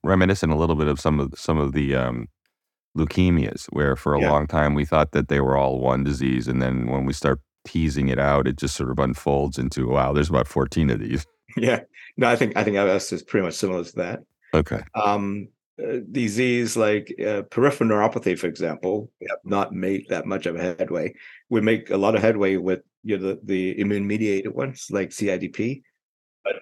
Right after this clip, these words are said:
Speaker 2: your, your idiopathic axonal neuropathy was still, you know, back in the nineteen sixties pretty much.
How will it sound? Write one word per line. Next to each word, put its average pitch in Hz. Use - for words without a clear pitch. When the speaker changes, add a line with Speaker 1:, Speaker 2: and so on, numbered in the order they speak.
Speaker 2:
your, 101
your 98
idiopathic 98
axonal 98
neuropathy 95
was 92
still, 92
you 107
know, 90
back 98
in 101
the 92
nineteen 92
sixties 90
pretty 87
much. 85